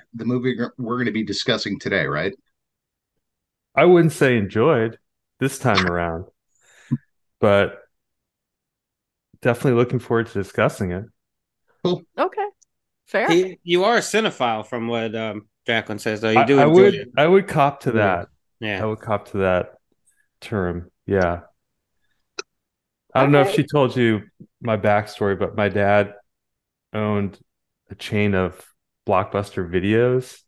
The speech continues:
Speaker 2: in New England back in the day. So
Speaker 4: Nice. I
Speaker 2: we
Speaker 4: think
Speaker 2: were,
Speaker 4: you mentioned
Speaker 2: we were
Speaker 4: that.
Speaker 2: getting those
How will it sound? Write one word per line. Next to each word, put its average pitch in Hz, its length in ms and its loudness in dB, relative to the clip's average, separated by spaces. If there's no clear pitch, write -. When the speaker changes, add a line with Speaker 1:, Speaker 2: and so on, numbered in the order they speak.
Speaker 2:
in 104 160 0
New 101 120 2
England 113 320 2
back 113 260 0
in 117 60 -12
the 110 80 -4
day. 117 300 0
So 87 560 -6
Speaker 4:
Nice. 120 340 -6
I 156 60 -4
Speaker 2:
we - 40 -2
Speaker 4:
think 110 120 2
Speaker 2:
were, 107 80 4
Speaker 4:
you - 40 2
mentioned 139 320 -2
Speaker 2:
we 131 60 4
were 127 60 4
Speaker 4:
that. 120 40 -4
Speaker 2:
getting 127 240 4
those 113 420 0